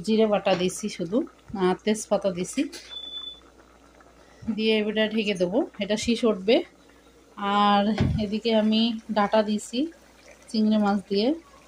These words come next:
এটা হচ্ছে। আর সে ভুড়ি তো রান্না হইল না, <laughs> ভুড়ি খাওয়া হয়নি আজকে আর। তারপরে আমি আবার চিকেন ভিজে দিয়েছি, এই যে এখন চিকেনটা ক্লিন করে নেব।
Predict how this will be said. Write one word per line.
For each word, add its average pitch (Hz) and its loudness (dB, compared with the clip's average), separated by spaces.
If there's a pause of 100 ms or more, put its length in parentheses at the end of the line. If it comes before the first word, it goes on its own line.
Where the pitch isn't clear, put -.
(220)
এটা 202 4
হচ্ছে। 254 2 (2000)
আর 214 0 (1300)
সে 233 0
ভুড়ি 226 6
তো 247 6
রান্না 226 8
হইল 247 8 (140)
না, 208 6 (720)
<laughs> 226 2
ভুড়ি 226 6 (120)
খাওয়া 220 8 (100)
হয়নি 214 4 (100)
আজকে 185 2
আর। 185 2 (960)
তারপরে 214 4
আমি 214 4
আবার 208 2
চিকেন 233 4
ভিজে 208 4
দিয়েছি, 202 -2 (320)
এই 202 0
যে 202 0 (100)
এখন 233 0 (920)
চিকেনটা 208 -2 (100)
ক্লিন 208 0
করে 190 0
নেব। 185 -2